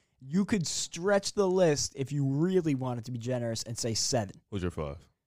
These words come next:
Speaker 1: I have Chiefs, Bucks, Steelers, Seahawks, Packers, and then you could make an argument. If you said Ravens or Titans,
Speaker 2: You,
Speaker 1: I
Speaker 2: you,
Speaker 1: wouldn't call you crazy.
Speaker 2: you would put the, the Packers over the Ravens?
Speaker 1: Personally right now,
Speaker 2: I
Speaker 1: based
Speaker 2: had,
Speaker 1: on what I've
Speaker 2: okay.
Speaker 1: seen, based on what I've seen,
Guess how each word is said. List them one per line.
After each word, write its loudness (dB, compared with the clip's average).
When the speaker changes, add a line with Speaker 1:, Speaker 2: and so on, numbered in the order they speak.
Speaker 1:
I 4
have 2
Chiefs, -2
Bucks, 0
Steelers, 0
Seahawks, -4
Packers, -4
and -2
then 0
you -2
could -4
make 2
an -4
argument. 0
If -6
you 0
said 2
Ravens 2
or 0
Titans, 0
Speaker 2:
You, -10
Speaker 1:
I 4
Speaker 2:
you, 6
Speaker 1:
wouldn't 2
call 0
you -2
crazy. -2
Speaker 2:
you 6
would 4
put 4
the, -14
the -12
Packers 4
over 2
the -2
Ravens? -6
Speaker 1:
Personally -2
right -6
now, -12
Speaker 2:
I 4
Speaker 1:
based 6
Speaker 2:
had, 2
Speaker 1:
on 2
what 4
I've 2
Speaker 2:
okay. 2
Speaker 1:
seen, -4
based -2
on 0
what 2
I've -2
seen, -4